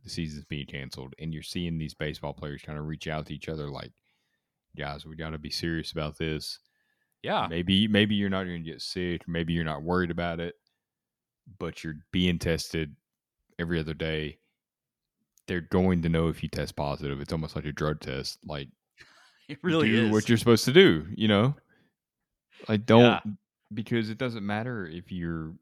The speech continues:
Speaker 1: if you feel safe or not, or if you feel at risk or not, you're putting, if you test positive, you're, you're out. Like, you can't play, and maybe your whole team can't play, as we've seen several instances.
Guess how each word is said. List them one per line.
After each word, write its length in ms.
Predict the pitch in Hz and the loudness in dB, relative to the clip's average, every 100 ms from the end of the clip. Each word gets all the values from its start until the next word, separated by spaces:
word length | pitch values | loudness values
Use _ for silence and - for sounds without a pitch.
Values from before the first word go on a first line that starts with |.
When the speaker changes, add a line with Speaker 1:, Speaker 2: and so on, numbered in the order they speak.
| _ | _
Speaker 1:
if 180 | 87 85 | -18 -8
you 240 | 92 123 | 0 0
feel 280 | - 90 82 | 0 -2 -2
safe 500 | - 85 87 85 - | -4 -4 -6 -8 -16
or 140 | - 80 | -14 -10
not, 320 | 80 78 98 | -8 -6 -4
or 60 | 82 | -6
if 120 | - | -8
you 120 | 95 | -14
feel 200 | - 95 | -8 -6
at 80 | 76 | -6
risk 320 | 71 78 - | -6 -8 -8
or 80 | 73 | -10
not, 440 | 73 113 107 78 | -4 -2 -2 -4
you're 160 | 78 80 | -10 -12
putting, 580 | - 92 80 76 71 71 _ _ _ _ - | -8 -6 -4 -4 -8 -12 _ _ _ _ -14
if 220 | 90 98 | -12 -10
you 80 | 101 117 | -12 -12
test 220 | - 71 - | -8 -8 -4
positive, 360 | 143 101 76 | -4 -4 -6
you're, 180 | 80 82 | -8 -10
you're 200 | 82 80 | -6 -4
out. 280 | 117 - - _ _ - | -4 -6 -8 _ _ -14
Like, 200 | 71 90 | -12 -12
you 80 | 78 | -10
can't 240 | 78 67 | -10 -6
play, 420 | - 135 76 73 | -6 -4 -4 -6
and 140 | - 85 | -6 -4
maybe 220 | 85 87 | -2 -2
your 280 | 82 82 82 | -6 -8 -8
whole 140 | 85 | -8
team 240 | - 139 143 | -4 -2 -2
can't 220 | 76 69 | -4 -6
play, 260 | 76 73 | -4 -2
as 100 | 80 | -4
we've 160 | 80 80 | -6 -8
seen 440 | - 78 76 71 - | -6 -4 -4 -8 -10
several 380 | - 76 71 | -6 -4 -6
instances. 640 | - 62 - - - 60 - | -6 -8 -8 -12 -12 -14 -16